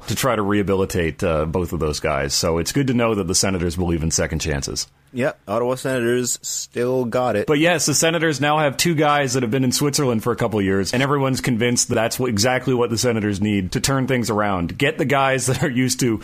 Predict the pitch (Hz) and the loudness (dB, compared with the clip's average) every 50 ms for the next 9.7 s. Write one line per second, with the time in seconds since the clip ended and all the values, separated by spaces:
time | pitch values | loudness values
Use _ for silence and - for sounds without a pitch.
0 | - - - - - - - 175 170 151 - 156 151 147 139 135 123 117 135 139 | -8 -12 -14 -14 -6 -2 0 0 2 2 2 2 2 2 2 0 0 2 2 2
1 | 139 127 113 131 123 120 110 - 127 123 117 117 107 104 92 113 117 113 117 127 | 2 2 0 0 0 0 0 0 2 2 2 2 2 2 2 2 2 4 4 4
2 | 135 139 131 123 127 131 131 - 143 139 135 127 123 135 117 98 90 95 - - | 2 2 2 2 2 2 0 0 0 0 0 2 2 2 2 2 0 0 0 -2
3 | - - - - - 120 110 110 117 117 101 110 - - 120 107 107 95 101 98 | -2 -4 -8 -4 -2 0 0 2 0 2 2 0 0 0 0 0 0 0 2 2
4 | 95 - - - 107 95 - - 110 95 92 92 85 - - 87 85 82 76 76 | 0 0 -2 -2 -2 -2 -2 -2 -2 0 0 -2 -2 -2 -2 -2 0 0 -2 -2
5 | 78 - - - - - 196 196 202 202 175 123 101 98 113 120 127 135 135 131 | -4 -6 -8 -8 -4 -2 -2 0 0 0 0 0 0 0 0 2 2 2 0 0
6 | 123 123 120 117 117 113 113 - 98 95 98 95 95 95 95 95 95 92 90 90 | 2 2 2 2 2 2 2 2 2 2 2 2 0 0 0 0 0 0 0 -2
7 | 104 - - 95 95 92 87 - - - - 117 110 107 - - - 104 104 107 | -4 -6 -4 -2 -2 -2 -2 -6 -10 -4 -2 -2 -2 -2 -4 -4 -2 0 0 0
8 | 104 98 98 95 92 87 - - - 98 101 113 123 131 131 - _ - 120 131 | 0 0 0 0 0 -2 -4 -4 -2 0 0 0 0 -2 -4 -8 _ -4 -4 -2
9 | 131 135 139 143 147 156 160 143 104 127 113 110 101 | 0 0 0 2 2 0 0 0 0 0 -2 -2 -4